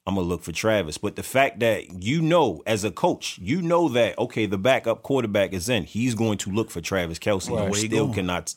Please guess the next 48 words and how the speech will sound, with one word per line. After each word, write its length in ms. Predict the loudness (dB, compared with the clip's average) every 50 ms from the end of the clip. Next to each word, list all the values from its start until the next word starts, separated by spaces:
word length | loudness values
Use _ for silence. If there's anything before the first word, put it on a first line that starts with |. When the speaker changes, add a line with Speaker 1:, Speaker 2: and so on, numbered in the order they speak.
| _ -10
Speaker 1:
you 160 | -10 -10 -10 _ _ -14
still 420 | -10 -10 -6 -2 2 2 2 2
cannot 380 | 0 -2 -2 0 0 0 0 -2
keep 240 | -2 -4 -4 -2 -2
him 200 | -4 -4 -4 -6 -8 -14 -20 -20 -20 _ _
from 160 | -6 -4 -2
getting 200 | 0 -2 -2 0
that 180 | -2 -2 0 0
ball 240 | 2 2 2 2 0
in 60 | -2
his 140 | -4 -4 -6
hands. 280 | -6 -6 -8 -8 -8 -4
So 120 | -2 0
Speaker 2:
And 100 | 2 2
then 140 | 2 2 2
you 80 | 2
gotta 240 | 2 2 4 4 2
remember, 560 | 2 0 0 2 2 2 2 2 0 -2 -2 -4 -8 _ _ _ _ _ _ _ _ _ _ _ -8
Chad 360 | -2 0 2 2 2 2 2
Henne 260 | 0 0 0 -2 -2
came 380 | -2 -2 -2 0 0 0 0 0
in 360 | 0 -2 -2 -4 -8 -12 -16 _ _ _ _ _ -8
when, 300 | -4 -4 -2 -4 -4 -4 -4
um, 500 | -2 0 2 2 0 0 -2 -4 -6 -12 -16 _ _ _ _ _ _ _ _ _ _ -4
when, 220 | -4 -2 -2 -4 -6 -6
when, 180 | -6 -4 -4 -2
uh, 260 | 0 0 2 2 2
Mahomes 440 | 2 2 2 2 2 2 2 0 0
got 180 | 0 -2 0 0
injured 260 | -2 -4 -2 -2 -4
against 400 | -4 -4 -2 -4 -4 -4 -6 -10
the 60 | -12
Cleveland. 360 | -12 -8 -4 -4 -2 -2 0 0
Speaker 1:
Two 100 | 0 2
years 260 | 4 4 2 2 2
ago. 100 | 2 2
Speaker 3:
Yeah, 220 | 2 2 2 0 -4 -8 -8 0
I 40 | 4
Speaker 2:
So 80 | 4 6
Speaker 3:
remember. 200 | 6 6 4 2
Speaker 1:
Yep. 180 | 2 0 -2 -6 _ _ _ -6
Speaker 2:
the 120 | -2 -2 0
same 340 | 2 2 2 2 2 2 0
type 220 | 0 0 0 0
situation. 600 | 0 -2 -2 -2 -2 -2 0 0 0 0 0 -2 0
So 160 | 2 2 4 4
he's 180 | 2 0 0 -2
prepared, 500 | -4 -4 0 0 2 2 2 0 -2